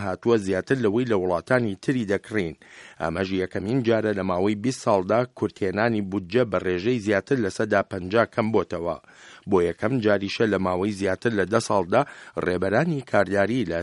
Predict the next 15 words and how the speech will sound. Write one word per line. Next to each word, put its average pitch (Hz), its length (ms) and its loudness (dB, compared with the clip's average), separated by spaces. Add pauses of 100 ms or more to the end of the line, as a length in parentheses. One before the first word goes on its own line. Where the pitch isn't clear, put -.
سەرانسەری 107 640 0
جیهاندا 98 500 0
ڕایانگەیان 104 680 2 (360)
چیدی 110 420 0
وڵاتی 98 420 2 (120)
چین 131 240 2 (220)
لە 87 160 -4
پلەی 110 300 2
یەکەمدا 101 420 0 (100)
نییە 143 220 2
بۆ 120 100 6 (120)
وەگەرخستنی 95 840 -2
سەرمایە، 95 480 0 (400)
بەڵکو 175 340 2
وڵاتە 92 320 2